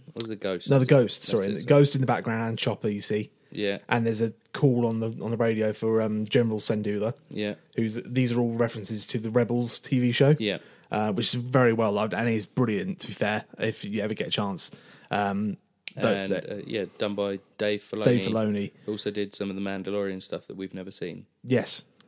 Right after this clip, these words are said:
Speaker 2: Um, so he, he's sort of another bit of a, becoming a bit of a godfather of Star Wars now.
Speaker 1: Yeah.
Speaker 2: He was sort of George Lucas's protege.
Speaker 1: Yeah.
Speaker 2: Um, took on the Clone Wars, made the Clone Wars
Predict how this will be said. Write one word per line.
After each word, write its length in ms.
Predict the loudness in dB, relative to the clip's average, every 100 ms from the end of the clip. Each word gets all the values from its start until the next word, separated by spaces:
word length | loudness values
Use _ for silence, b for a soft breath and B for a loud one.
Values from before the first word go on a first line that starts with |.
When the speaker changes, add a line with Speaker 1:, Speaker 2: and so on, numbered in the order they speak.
| -4
Speaker 2:
Um, 400 | 0 2 0 2
so 140 | 2
he, 280 | 4 4 2
he's 220 | 0 -2 0
sort 220 | 0 0
of 20 | 0
another 200 | -2 0
bit 120 | -2
of 100 | 0
a, 200 | -2 -2 -10 -18 -16 -10
becoming 280 | -6 -4 -2
a 40 |
bit 120 | -2 -4
of 60 |
a 20 | -4
godfather 560 | -4 -2 -4 -4 -4
of 160 | -8 -4
Star 240 | -2 -2
Wars 160 | -2 -6
now. 100 | -2
Speaker 1:
Yeah. 200 | 0 0
Speaker 2:
He 60 | -2
was 120 | -4
sort 200 | -4 -2
of 60 | 0
George 200 | -2 -2
Lucas's 320 | -6 -6 -8
protege. 640 | -4 -4 -4 -8 -6 -8 b b
Speaker 1:
Yeah. 200 | 0 0 -2
Speaker 2:
Um, 420 | -4 -4 -4 -6 -2
took 220 | 0 2
on 180 | 2 0
the 60 | 0
Clone 300 | -4 -4 -4
Wars, 220 | -6 -6
made 300 | -4 -2 -4
the 60 | -4
Clone 280 | -2 -2
Wars 400 | -2 -4 -6 -8